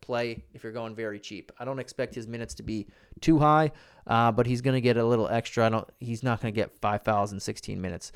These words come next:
Uh, that said, Brandon Clark is well within play here at fifty-nine hundred. Uh, that's a very good price tag. Jaren Jackson's only a hundred dollars more than him now, uh, but his propensity to pick up fouls in this series has been insane.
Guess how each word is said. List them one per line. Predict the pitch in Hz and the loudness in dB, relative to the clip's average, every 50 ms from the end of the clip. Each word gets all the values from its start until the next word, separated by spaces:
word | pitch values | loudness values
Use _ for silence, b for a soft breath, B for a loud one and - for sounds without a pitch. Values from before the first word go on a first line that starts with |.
| B B B B B B | B B B B B B
Uh, | - 98 98 92 _ _ _ _ | -2 -2 -2 -2 _ _ _ _
that | - 117 120 - - | 2 2 2 2 4
said, | - 131 131 143 139 135 - _ _ _ _ | 4 6 6 6 4 0 -10 _ _ _ _
Brandon | - 123 123 127 120 | 0 0 2 2 0
Clark | - - 127 123 - | 2 4 4 4 4
is | 107 98 - - | 0 -4 -6 -8
well | - 120 123 127 123 123 | -4 2 6 6 8 8
within | 123 123 - 120 113 | 6 4 2 0 -2
play | 113 - 120 117 110 | 0 2 2 2 4
here | 113 110 | 4 4
at | 107 98 - | 2 2 0
fifty-nine | 110 107 - 117 110 107 104 104 | -2 -2 -2 -2 -2 -2 -2 -2
hundred. | 98 107 107 110 113 101 - - _ - _ _ _ _ _ _ _ _ _ _ _ _ _ - | -2 -2 -2 0 0 0 0 -2 _ -20 _ _ _ _ _ _ _ _ _ _ _ _ _ -6
Uh, | - 117 104 107 | -4 -2 0 0
that's | 107 - - | -2 -2 -4
a | 98 | -4
very | 104 120 117 113 113 | 0 2 2 2 2
good | 107 110 95 | 0 -2 -2
price | - 113 104 101 - | 0 0 0 0 0
tag. | - 107 98 101 - | -2 -2 -2 -2 -2
Jaren | 131 139 151 147 | 0 0 0 4
Jackson's | 135 139 135 143 - 135 123 117 - | 4 4 4 4 0 -4 -6 -4 -2
only | 131 135 135 135 135 127 120 b b b b b b b b | 0 0 2 2 2 0 -2 b b b b b b b b
a | - 104 | -6 -4
hundred | - - 143 139 143 | 0 0 2 4 8
dollars | 143 139 135 131 127 113 113 | 8 10 10 10 8 4 2
more | 110 117 123 123 | 2 4 6 6
than | 117 110 101 | 4 4 0
him | 101 104 98 | -2 -4 -4
now, | 101 98 92 90 90 b b b b b b b | -4 -4 -4 -4 -6 b b b b b b b
uh, | - 95 98 95 87 - - _ _ _ _ _ - | 0 2 2 4 2 0 -2 _ _ _ _ _ 0
but | 120 110 78 | 0 2 4
his | - 135 147 135 | 4 4 2 2
propensity | - - 131 - 139 131 127 - 127 117 117 113 | 2 -4 -2 2 2 2 2 2 0 0 2 2
to | 104 | 2
pick | - 139 - | 2 2 2
up | 120 101 - | 2 0 0
fouls | - - 110 120 117 110 110 | 2 2 6 6 6 6 4
in | 110 101 | 2 -4
this | 98 95 | -4 -4
series | - - 113 113 110 101 98 - | -2 0 0 0 0 0 -2 -4
has | 92 101 | -6 -6
been | - 110 101 90 - | -4 -4 -6 -6 -8
insane. | - - 95 101 - - - - 139 127 98 90 90 | -12 -12 -12 -10 -10 -8 -6 -6 -4 -6 -6 -8 -10